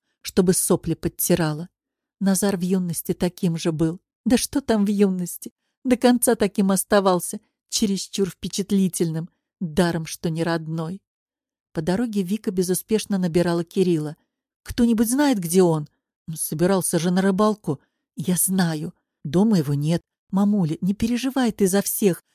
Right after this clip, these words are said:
Наверняка родители Глеба уже позаботились об этом». «Не переживай. Легко сказать. Они с Кирой вдвоём только и остались». «Давай отложим все дела до завтра», продолжал уговаривать дома Данька.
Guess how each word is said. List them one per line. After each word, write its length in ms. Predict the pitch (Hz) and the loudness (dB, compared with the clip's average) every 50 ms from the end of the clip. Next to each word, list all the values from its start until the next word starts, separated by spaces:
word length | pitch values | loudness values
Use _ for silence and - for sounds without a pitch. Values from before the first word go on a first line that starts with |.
| _ _ | _ _
Наверняка 580 | - 202 202 208 226 220 226 233 - - 202 180 | 0 2 4 4 2 2 0 -2 -2 -2 -4 -2
родители 460 | 185 185 185 208 196 - 220 208 208 | -2 -2 -2 -4 -2 0 0 0 0
Глеба 360 | 190 190 220 254 254 208 185 | 0 0 0 2 2 2 2
уже 180 | 196 196 202 202 | 2 2 0 -2
позаботились 760 | - 220 - 247 240 220 240 214 - - 185 180 165 - - | -2 -2 0 0 0 0 0 0 2 2 2 2 2 0 0
об 160 | 185 175 190 | 0 2 2
этом». 340 | 180 165 - 175 156 151 - _ _ _ _ _ _ _ - | 2 0 0 -4 -8 -8 -10 _ _ _ _ _ _ _ -10
«Не 200 | 165 151 156 - | -8 -6 -6 -4
переживай. 720 | - 170 156 170 170 160 - 185 165 175 170 156 151 165 _ _ _ _ _ _ - | -2 -2 -2 -2 -2 -2 -2 -2 -2 -2 -2 -2 -4 -8 _ _ _ _ _ _ -4
Легко 420 | 196 185 196 - - - - 196 | -2 -2 -2 -2 -2 -2 0 0
сказать. 580 | - - - 196 185 180 - 190 180 175 - - _ | 0 0 -2 -2 -2 0 0 -2 -2 -4 -6 -12 _
Они 240 | - 202 202 220 214 | 0 2 4 4 4
с 120 | 190 - - | 2 0 0
Кирой 260 | - 226 214 202 196 | 0 2 4 4 4
вдвоём 500 | 165 175 190 190 214 214 220 208 185 180 | 2 2 2 4 4 4 4 2 2 2
только 300 | - 196 190 - - 202 | 2 2 2 2 2 0
и 40 | 202 | 2
остались». 680 | 202 - - - - 220 190 170 160 165 160 - - _ _ _ _ _ _ _ _ _ _ _ - | 2 0 0 -2 0 0 0 2 0 -2 -6 -8 -12 _ _ _ _ _ _ _ _ _ _ _ -12
«Давай 400 | 180 165 190 190 226 247 240 214 | -6 -4 -4 -2 -2 -2 -2 -2
отложим 420 | 180 - - 190 175 165 170 175 | -2 -2 0 0 0 0 -2 -2
все 160 | 156 - 196 | -2 -2 0
дела 240 | 185 180 185 190 185 | 0 2 2 2 2
до 140 | 170 190 185 | 4 2 2
завтра», 460 | 185 - 190 170 - - - 165 147 - _ _ _ _ _ _ | 2 2 2 0 0 -2 -4 -6 -6 -6 _ _ _ _ _ _
продолжал 520 | - - 165 165 175 170 175 165 180 180 190 - | -8 -6 -4 -2 -2 -2 -2 -2 -2 -2 -2 -2
уговаривать 600 | 190 151 185 170 170 180 175 175 165 170 160 160 | -2 0 2 2 2 2 2 2 0 -2 0 2
дома 240 | 190 196 196 196 | 2 2 2 2
Данька. 480 | 180 165 180 175 160 143 139 - - 143 | 0 2 0 0 0 -2 -6 -10 -14 -16